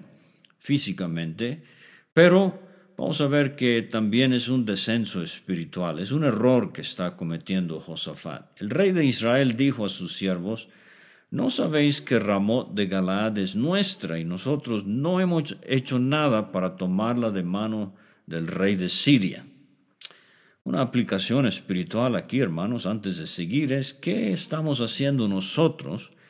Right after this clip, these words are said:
para recuperar terreno espiritual perdido que hoy está bajo el control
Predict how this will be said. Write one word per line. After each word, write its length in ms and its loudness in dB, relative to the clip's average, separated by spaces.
para 260 4
recuperar 1000 2
terreno 500 0
espiritual 880 -2
perdido 680 4
que 160 -8
hoy 320 2
está 420 -2
bajo 480 -2
el 160 -2
control 800 -2